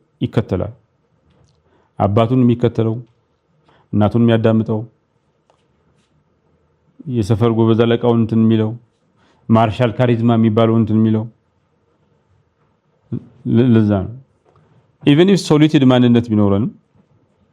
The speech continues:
ነጠላ ማንነት ቢኖረንም የሆነ ሰው ቀልባችን ይገዛዋል። ቀልባችን የምንገዛው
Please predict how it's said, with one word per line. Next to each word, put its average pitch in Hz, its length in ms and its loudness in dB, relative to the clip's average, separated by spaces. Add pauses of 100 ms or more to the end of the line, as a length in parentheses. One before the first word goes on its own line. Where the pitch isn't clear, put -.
(1600)
ነጠላ 131 340 2
ማንነት 127 360 2
ቢኖረንም 113 460 0 (480)
የሆነ 160 400 2
ሰው 147 200 -2
ቀልባችን 117 520 0
ይገዛዋል። 98 400 -2
ቀልባችን 165 480 0
የምንገዛው 175 420 0